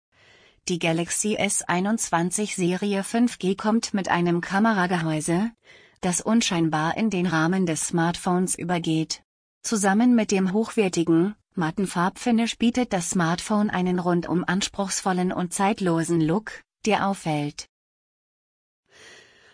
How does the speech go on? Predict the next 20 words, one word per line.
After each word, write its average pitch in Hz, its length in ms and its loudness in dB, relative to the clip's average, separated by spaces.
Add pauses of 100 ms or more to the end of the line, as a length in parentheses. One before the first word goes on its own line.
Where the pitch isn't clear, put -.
(140)
Das 190 220 0
Galaxy 180 540 0
S 190 220 -2
einundzwanzig 190 960 0
fünf 196 340 -2
G, 156 380 0 (200)
S 185 180 -2
einundzwanzig 190 1000 0
Plus 220 280 -2
fünf 214 320 0
G 233 140 0
verfügt 254 520 0
über 196 240 2
ein 175 160 2
nahezu 180 460 0
rahmenloses 190 920 0
Dynamic 170 560 0
amoled 165 460 0
Infinity 208 600 -2
O-Display, 190 800 -2